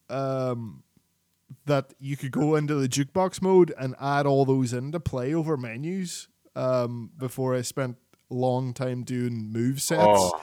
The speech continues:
Speaker 1: and listened to the
Speaker 2: Oh.
Speaker 1: same fucking half a dozen songs on repeat.
Speaker 2: Oof. That was the first thing I did. So
Speaker 1: Yeah,
Speaker 2: it was. <laughs>
Speaker 1: I only realized you could do that last night.
Speaker 2: I, oh,
Speaker 1: <laughs>
Speaker 2: oh, ah, ouch. That's a week's worth of that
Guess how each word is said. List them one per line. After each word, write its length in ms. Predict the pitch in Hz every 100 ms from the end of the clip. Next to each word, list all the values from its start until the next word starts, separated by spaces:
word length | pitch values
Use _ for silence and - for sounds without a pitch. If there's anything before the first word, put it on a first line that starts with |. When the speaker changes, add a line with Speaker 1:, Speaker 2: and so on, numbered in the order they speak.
| 170 131
Speaker 1:
and 200 | 139 123
listened 360 | 131 - 147
to 60 | 127
the 40 |
Speaker 2:
Oh. 160 | 98 95
Speaker 1:
same 260 | 95 135 135
fucking 480 | - 139 123 135 131
half 240 | 120 123
a 40 | 127
dozen 280 | 123 135
songs 580 | 127 127 123 156 175 - _ - - -
on 180 | 127 120
repeat. 280 | 117 - 127
Speaker 2:
Oof. 580 | 107 - - - - - - _ _ _ _ _ _
That 120 | - 113
was 100 | 87
the 80 |
first 480 | 80 - 120 123 -
thing 220 | 120 113 104
I 160 | 101
did. 340 | 104 92 117 120 _ _ _ _ _ _ _ _ _ _ _
So 140 | - 123
Speaker 1:
Yeah, 200 | 127 123
Speaker 2:
it 40 |
was. 260 | 165 - - - 220
<laughs> 140 | -
Speaker 1:
I 280 | 180 143 147
only 260 | 147 143 135
realized 420 | 131 127 127 120
you 60 | 131
could 100 | 110
do 140 | 107
that 140 | 110 120
last 300 | 110 104 -
night. 180 | 110 - _ _ _ _ _ _ _ -
Speaker 2:
I, 160 | 123 123 -
oh, 480 | 208 190 160 139 110 123 -
Speaker 1:
<laughs> 140 | 185
Speaker 2:
oh, 380 | 135 139 117 90 - -
ah, 320 | 123 123 95 87 104
ouch. 400 | 92 - - -
That's 360 | 110 - - 113
a 60 |
week's 360 | 95 101 110 -
worth 220 | 123 -
of 60 | 98
that 180 | 104